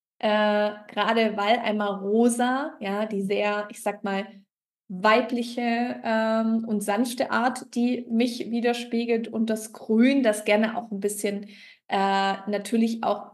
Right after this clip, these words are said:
Naturbelassenheit auch bedeutet, aber auf der anderen Seite ein bisschen im Zusammenspiel eher etwas bolder nach außen zu gehen, ähm, und gleichermaßen beide Parts immer,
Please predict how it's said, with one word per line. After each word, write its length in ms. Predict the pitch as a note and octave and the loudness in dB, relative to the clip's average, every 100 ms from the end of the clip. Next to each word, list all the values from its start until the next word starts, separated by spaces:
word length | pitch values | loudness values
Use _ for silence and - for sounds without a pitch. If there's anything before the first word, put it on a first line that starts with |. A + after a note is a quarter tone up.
| - | -12
Naturbelassenheit 1800 | G3 F#3+ - C4 C4+ B3 A3+ A#3 B3+ B3 B3+ - A3 A3+ A3+ A3+ B3 A#3+ - | -8 -8 -2 0 2 2 2 0 -2 -2 -2 2 4 4 2 0 0 -2 0
auch 240 | A3+ A#3+ | 0 0
bedeutet, 580 | G3 G3+ A3 E4 C#4+ - | -6 2 2 2 -2 -4
aber 180 | G#3+ G#3+ | -2 -2
auf 120 | G#3+ | -4
der 80 | - | -6
anderen 200 | A3 G#3+ | -6 -4
Seite 260 | G#3+ G3 | -6 -4
ein 100 | G3+ | -4
bisschen 480 | G3 G3+ - G3+ G#3 - _ | -2 -4 -4 -6 -6 -12 _
im 160 | A#3 A3+ | 4 4
Zusammenspiel 880 | A#3 G#3+ G#3 A3 A3 - G#3 G3+ - | 4 2 2 2 -4 -6 2 2 2
eher 480 | G3+ G3+ G3+ G3+ - - _ | 0 2 2 0 -6 -18 _
etwas 500 | - G3+ - G3 - | -8 -6 -4 -6 -6
bolder 460 | - G#3 A3+ A3 G3+ | 4 6 8 6 2
nach 220 | G3 G3 | 0 -4
außen 340 | G#3 G#3+ G#3+ G#3 | -2 -2 -2 -6
zu 180 | G3 | -8
gehen, 500 | G3 F#3+ G3 A#3+ F4 - - _ | -4 0 0 0 -4 -10 -20 _
ähm, 680 | - G3+ G3+ G3+ G3+ G3 - | 0 4 4 2 -2 -4 -6
und 560 | - G3+ G3 G3+ - - | -2 0 0 -4 -12 -2
gleichermaßen 880 | G3+ G3 A3 G#3+ G3+ G3 G#3 G#3 G3 | 4 4 4 0 0 -4 -4 -6 0
beide 300 | F#3+ A3+ A#3 | 2 2 0
Parts 520 | - F#3 F3+ - - | -4 -8 -8 -12 -14
immer, 480 | - F#3+ F#3 F3+ - | -8 -6 -4 -6 -8